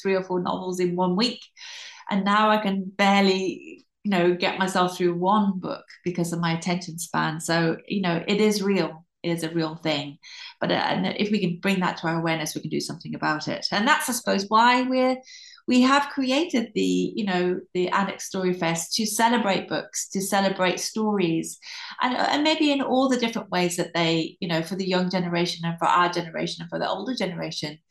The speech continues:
it's how can we, um, interact with stories in a way that,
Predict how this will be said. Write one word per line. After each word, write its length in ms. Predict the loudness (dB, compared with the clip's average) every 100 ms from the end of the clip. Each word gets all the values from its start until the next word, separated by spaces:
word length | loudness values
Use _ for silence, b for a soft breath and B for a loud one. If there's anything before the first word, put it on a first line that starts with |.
| B B B -6
it's 220 | -4 -4
how 380 | 0 2 4 2
can 260 | 0 -2
we, 540 | -2 2 2 2 0 -2
um, 360 | 0 0 -2 -2
interact 560 | 0 0 2 0 0 -4
with 100 | -6
stories 540 | -6 -4 -2 0 0 0
in 100 | -6
a 80 | -4
way 260 | -2 0
that, 220 | 0 -4